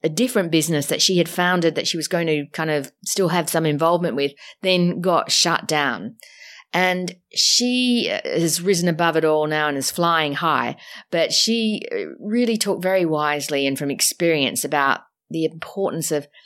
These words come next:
facing into what was happening in the moment versus trying to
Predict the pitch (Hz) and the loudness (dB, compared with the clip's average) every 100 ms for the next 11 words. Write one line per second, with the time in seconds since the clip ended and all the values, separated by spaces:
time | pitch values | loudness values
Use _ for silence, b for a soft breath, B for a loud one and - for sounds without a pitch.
0 | - 202 190 196 269 269 226 202 139 170 | -2 0 2 2 2 2 2 0 2 0
1 | 180 - 160 151 151 156 147 131 165 175 | -2 -2 -2 0 0 0 0 -2 0 2
2 | 165 165 156 - 160 156 147 | 2 0 -2 0 0 0 0